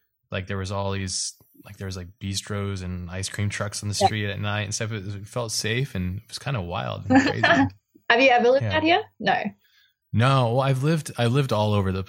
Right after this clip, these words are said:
Speaker 1: the country, but I've never lived in New York. But I've lived in Boston for quite some time, and I love Boston. Have you been to Boston yet?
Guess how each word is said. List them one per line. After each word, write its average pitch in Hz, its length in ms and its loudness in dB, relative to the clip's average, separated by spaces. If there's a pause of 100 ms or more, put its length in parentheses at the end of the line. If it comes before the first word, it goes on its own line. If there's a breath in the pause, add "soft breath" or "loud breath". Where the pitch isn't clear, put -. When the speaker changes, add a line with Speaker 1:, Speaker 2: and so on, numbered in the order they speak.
(140)
Speaker 1:
the 98 140 -2
country, 139 560 0 (120)
but 101 140 -2
I've 95 140 0
never 117 220 2
lived 107 200 0
in 95 100 2
New 95 80 2
York. 92 380 -4
But 104 100 -2
I've 104 140 2
lived 127 140 0
in 110 120 4
Boston 104 540 0
for 107 160 -6
quite 107 260 -4
some 107 140 -4
time, 107 480 0 (580 soft breath)
and 92 80 0
I 90 60 0
love 104 280 2
Boston. 92 580 0
Have 104 100 -2
you 101 60 -4
been 98 120 0
to 98 60 0
Boston 107 400 -2
yet? 131 200 -6